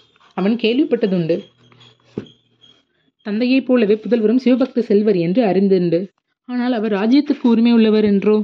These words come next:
எது-, அதற்காக போட்டியிடக்கூடியவர் என்றோ கேள்விப்பட்டதில்லை. ஆனால் நியாய-, நியாயா-, நியாயா-,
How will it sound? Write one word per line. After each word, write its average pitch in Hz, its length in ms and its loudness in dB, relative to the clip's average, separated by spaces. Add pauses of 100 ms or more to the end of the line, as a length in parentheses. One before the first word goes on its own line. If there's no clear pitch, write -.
(400)
எது-, 175 240 -6
அதற்காக 220 680 -4
போட்டியிடக்கூடியவர் 226 960 0
என்றோ 196 260 0 (540)
கேள்விப்பட்டதில்லை. 190 640 -6
ஆனால் 180 340 -4
நியாய-, 175 380 -4 (680)
நியாயா-, 247 680 -2 (320)
நியாயா-, 214 800 -4